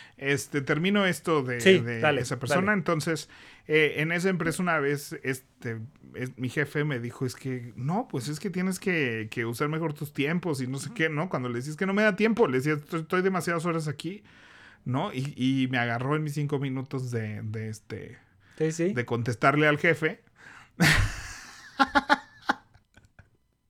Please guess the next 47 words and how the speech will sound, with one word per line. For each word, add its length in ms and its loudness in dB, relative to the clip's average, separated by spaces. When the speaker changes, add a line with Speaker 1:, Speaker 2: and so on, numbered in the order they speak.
Speaker 1:
¿No? 260 2
Speaker 2:
Ajá. 100 0
Speaker 1:
Y 80 2
es 100 -2
así, 340 -2
o 100 0
sea, 180 2
y 60 2
fue 120 -2
así 160 0
de 220 4
que, 200 2
pues, 320 -4
es 140 -2
que 180 2
es 80 -2
más 260 4
fácil, 420 4
créeme 300 4
que 80 0
es 60 -2
más 160 0
fácil 260 0
cuando 220 0
tú 100 -2
no 100 0
tienes 320 -2
que 80 0
hacer 200 0
tu 140 -2
súper, 380 0
cuando 240 -2
tú 80 0
no 140 0
tienes 160 -2
que 100 -8
lavarte 320 -2
tu 140 -4
ropa, 260 -2
cuando 220 -8
tú 100 0
no 100 0
tienes 200 -4
que 100 0
prepararte 500 -2
tu 160 -2
desayuno, 640 -2